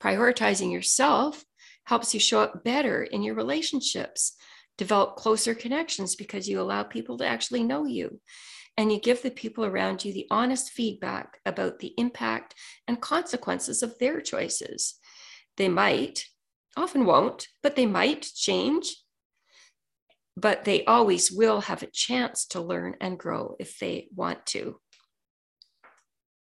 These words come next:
The fourth reason to prioritize yourself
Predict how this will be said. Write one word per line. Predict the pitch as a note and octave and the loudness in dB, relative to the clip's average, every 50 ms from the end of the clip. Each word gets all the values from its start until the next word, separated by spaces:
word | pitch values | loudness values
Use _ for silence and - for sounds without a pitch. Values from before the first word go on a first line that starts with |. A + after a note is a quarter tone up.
| _ _ _ _ _ _ _ _ - - _ _ - | _ _ _ _ _ _ _ _ -20 -20 _ _ -6
The | B3+ - - - - | -4 -4 -6 -10 -4
fourth | - F4+ G4+ G4 - - | -2 -2 -2 -2 -2 -2
reason | G3+ G3 F3 E3+ F3 E3+ E3 | 0 2 2 2 0 0 -2
to | - | -2
prioritize | - - E3+ E3 D3+ - - G3+ E3+ - E3 - | 0 2 2 2 2 0 0 0 0 0 0 0
yourself | - - - - - - - - | 0 2 2 2 2 0 -2 -4